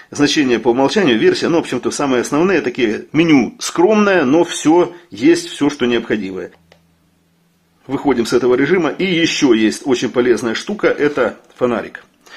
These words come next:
Фонарик, который, когда мы нажимаем вот здесь кнопочку, у нас на обратной стороне вот такой вот яркий фонарик загорается.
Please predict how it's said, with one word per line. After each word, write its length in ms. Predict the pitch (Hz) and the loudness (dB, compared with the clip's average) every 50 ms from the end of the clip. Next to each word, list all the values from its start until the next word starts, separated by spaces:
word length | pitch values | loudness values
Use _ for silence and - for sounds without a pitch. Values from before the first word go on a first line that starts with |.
| - - _ | -20 -14 _
Фонарик, 380 | - 139 165 185 185 175 170 | -2 0 0 2 0 0 -2
который, 520 | - 131 107 131 139 135 131 123 107 107 - - _ - | -2 -4 -2 0 0 2 2 2 0 -2 -6 -14 _ -12
когда 260 | - 120 117 131 123 | -10 -6 -2 -2 -2
мы 80 | 113 113 | -2 -2
нажимаем 520 | 113 110 110 123 117 113 110 104 104 104 | -2 -4 -4 -4 -4 -2 -2 -4 -4 -4
вот 180 | 101 104 104 92 | -6 -8 -8 -6
здесь 240 | 131 160 180 175 | -4 -2 -2 -2
кнопочку, 580 | - - 151 156 117 - 120 - - - 127 - - - - - - - | -2 -2 -2 -2 -2 -2 -6 -8 -8 -8 -8 -10 -10 -14 -20 -20 -18 -10
у 60 | - 127 | -6 -4
нас 240 | 139 135 120 - | -2 -2 -2 -2
на 100 | 131 123 | -2 -4
обратной 380 | 123 120 120 120 107 - 117 107 | -2 0 0 0 0 -2 -4 -6
стороне 520 | - - 131 117 113 117 131 160 180 185 180 - - - - _ _ - - _ _ _ - - _ - - _ _ _ _ _ _ - | -4 -2 -2 -2 0 0 0 0 0 0 -2 -4 -10 -20 -20 _ _ -20 -20 _ _ _ -20 -20 _ -20 -20 _ _ _ _ _ _ -6
вот 180 | 135 139 131 | -4 -4 -4
такой 320 | - - - - 135 135 123 | -4 -6 -4 0 0 2 2
вот 220 | 117 113 107 - - - _ - _ _ _ _ _ _ _ _ _ _ _ _ _ _ - | 2 0 0 -4 -10 -20 _ -20 _ _ _ _ _ _ _ _ _ _ _ _ _ _ -14
яркий 380 | 113 113 135 147 139 143 143 123 | -8 -4 -2 -2 -2 -2 -4 -4
фонарик 400 | - 127 120 120 104 101 95 90 | -2 -2 -2 -2 -4 -6 -6 -6
загорается. 600 | 101 98 95 104 98 95 95 92 90 - - | -8 -6 -6 -6 -6 -6 -6 -8 -10 -12 -16